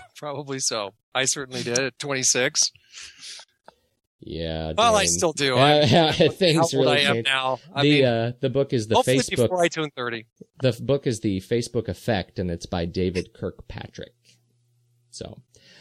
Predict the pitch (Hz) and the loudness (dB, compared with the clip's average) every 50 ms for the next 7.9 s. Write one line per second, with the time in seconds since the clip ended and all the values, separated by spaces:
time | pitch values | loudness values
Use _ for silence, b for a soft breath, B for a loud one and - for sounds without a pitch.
0 | b b b b - - 185 165 151 151 - - 180 196 196 165 180 151 139 - | b b b b 2 4 6 8 8 6 6 4 2 2 4 4 4 2 4 4
1 | 170 175 165 - - 139 131 120 - - 160 170 117 180 190 185 151 117 98 101 | 2 2 2 0 -4 -2 -2 -2 0 0 -2 -2 0 0 2 2 2 2 2 0
2 | 127 151 - - 170 170 170 156 151 139 113 165 165 - 196 185 165 139 113 113 | 0 0 0 2 0 0 0 -2 -6 -8 -8 -4 0 2 2 4 4 4 2 2
3 | - - 117 110 - 151 - - - 131 - - 151 147 147 - 131 117 110 - | 0 0 -2 -2 -2 -8 -12 -8 -8 -8 -6 -4 -6 -6 -6 -6 -6 -6 -4 -4
4 | 117 104 101 101 - 113 110 - - - - 123 117 - - - 120 120 110 117 | -4 -4 -4 -4 -4 -6 -6 -6 -8 -4 -4 -4 -4 -6 -8 -6 -4 -4 -2 -2
5 | 131 139 - 139 113 - - 110 98 95 95 95 98 95 90 87 87 92 98 - | -4 -4 -4 -6 -6 -4 -2 -2 0 0 -2 -2 -4 -4 -4 -6 -6 -8 -10 -12
6 | - 127 - - 123 120 - 117 - - 90 90 87 85 - _ _ _ 85 - | -14 -10 -6 -6 -6 -4 -6 -10 -8 -6 -6 -6 -6 -8 -12 _ _ _ -20 -20
7 | _ _ - - 101 95 95 87 80 80 80 - - 101 107 101 - | _ _ -16 -14 -8 -6 -4 -4 -4 -4 -4 -4 -4 -6 -6 -6 -8